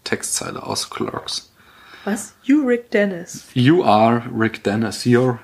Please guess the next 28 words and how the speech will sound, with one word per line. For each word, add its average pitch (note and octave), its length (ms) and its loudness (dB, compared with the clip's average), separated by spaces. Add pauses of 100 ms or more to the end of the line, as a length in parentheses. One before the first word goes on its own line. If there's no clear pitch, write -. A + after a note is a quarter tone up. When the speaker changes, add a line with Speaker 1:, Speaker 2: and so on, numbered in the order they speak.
(140)
Speaker 1:
Rick A#2 280 -6
Dennis". B2+ 340 -4
Speaker 2:
Aha. F#3 200 -8 (1160)
Speaker 1:
Und, - 540 -14
wie - 100 -20
gesagt, - 440 -16 (920)
äh, G2+ 320 -2 (1900)
dieses C#3 240 2
Bündel F3+ 340 0
mit C3+ 140 2
den C3 120 -2
Zähnen D3 380 2
zum C#3+ 180 -4
Beispiel B2+ 360 2
ist A2 200 -4
ein A2+ 140 0
Zitat B2 560 -2
von A2 680 -2
der G#2 380 -2
Gesch-, - 520 -8
Kurzgeschichte - 1160 0
The A#2+ 100 2
Devil C#3 720 2
and A2+ 360 -6
Tom B2 380 -2
Walker A#2 540 0
von G2+ 760 -8
Washington A2 720 -8